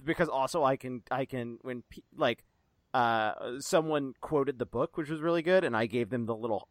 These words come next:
one hundred emoticon or emoji. So maybe, like, the pe-, the people who get the most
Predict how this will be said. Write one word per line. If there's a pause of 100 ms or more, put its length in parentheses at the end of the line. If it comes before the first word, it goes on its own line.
(120)
one
hundred
emoticon
or
emoji. (920)
So
maybe,
like,
the
pe-,
the
people
who
get
the
most